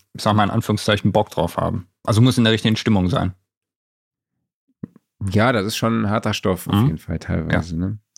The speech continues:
Speaker 2: Also es ist vielleicht am Ende dann doch eher so ein bisschen Krimi-mäßig. Also,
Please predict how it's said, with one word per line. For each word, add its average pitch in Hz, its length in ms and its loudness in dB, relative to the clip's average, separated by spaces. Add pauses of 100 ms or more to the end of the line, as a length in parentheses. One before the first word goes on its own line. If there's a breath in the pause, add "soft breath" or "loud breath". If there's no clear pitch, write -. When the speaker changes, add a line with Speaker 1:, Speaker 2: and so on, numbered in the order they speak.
Speaker 2:
Also 98 160 0
es 107 100 0
ist 143 140 -2
vielleicht 131 240 0
am 107 120 -2
Ende 127 200 0
dann 110 180 0
doch 120 240 -2
eher 135 240 2
so 117 80 -4
ein 107 100 -4
bisschen 113 320 -2
Krimi-mäßig. 160 920 -2
Also, 110 420 0